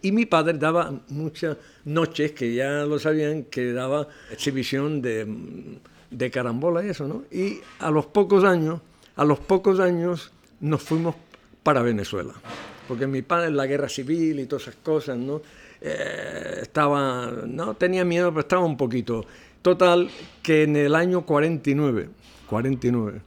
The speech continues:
empezamos a arreglar los papeles. El café lo transformamos a los pocos años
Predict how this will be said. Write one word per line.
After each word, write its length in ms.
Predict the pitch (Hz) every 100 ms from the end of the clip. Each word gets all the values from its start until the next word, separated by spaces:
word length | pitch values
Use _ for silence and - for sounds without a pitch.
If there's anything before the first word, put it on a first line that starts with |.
| - - - 127
empezamos 460 | 117 120 147 151
a 20 |
arreglar 400 | 143 143 139 135 127
los 160 | 127 120
papeles. 600 | - 120 147 139 131 -
El 180 | - 123
café 280 | - - 196
lo 160 | 190 165
transformamos 720 | 147 151 139 156 160 170 175
a 60 | 143
los 160 | 131
pocos 320 | - 160 160
años 300 | 151 160 165